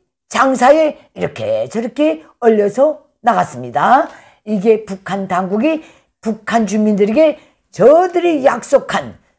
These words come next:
저체제를 수립한 첫날부터 약속한 그 모든 약속을 지켰으면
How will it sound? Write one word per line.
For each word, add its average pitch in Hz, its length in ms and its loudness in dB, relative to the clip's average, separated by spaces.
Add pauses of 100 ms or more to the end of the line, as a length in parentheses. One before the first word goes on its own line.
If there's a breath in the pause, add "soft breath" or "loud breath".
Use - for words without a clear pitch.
(140)
저체제를 226 640 0
수립한 226 420 0
첫날부터 247 600 -2
약속한 247 500 0 (400)
그 339 80 2
모든 381 1000 4
약속을 285 480 0
지켰으면 196 840 -8